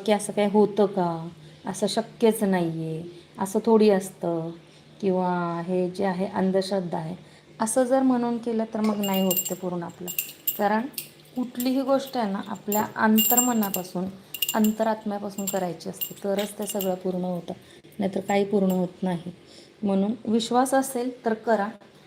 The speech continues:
नसेल तर नका करू. पण ज्यांना खूप प्रयत्न करून काहीच फळ मिळत नाही, तर तुम्हाला ते करणं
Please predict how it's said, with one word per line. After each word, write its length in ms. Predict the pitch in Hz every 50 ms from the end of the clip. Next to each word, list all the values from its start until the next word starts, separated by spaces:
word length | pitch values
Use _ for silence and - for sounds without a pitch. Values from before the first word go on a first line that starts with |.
| - - -
नसेल 520 | 214 214 226 220 220 208 196 214 220 214
तर 80 | - 202
नका 280 | 202 185 175 170 - 165 160 -
करू. 120 | 165 156 160 - - - -
पण 180 | 202 202 214 226 - - - - - - - - -
ज्यांना 680 | 196 180 - - - 214 208 202 202 208 220 240 254 262 - - - - - - - - - -
खूप 140 | - 247
प्रयत्न 500 | 233 - 254 262 247 233 226 - 226 220
करून 760 | 226 226 226 220 202 202 196 196 190 190 190 190 190 - - - - - - _ - -
काहीच 360 | - 220 220 220 247 262 - -
फळ 280 | - - - 262 240
मिळत 400 | 233 220 202 190 180 180 180 -
नाही, 140 | 175 175 175 -
तर 80 | 190
तुम्हाला 440 | - - - 214 208 214 214 214 220
ते 140 | 220 - 233
करणं 560 | 226 - - 247 240 233 220 220 214 220 226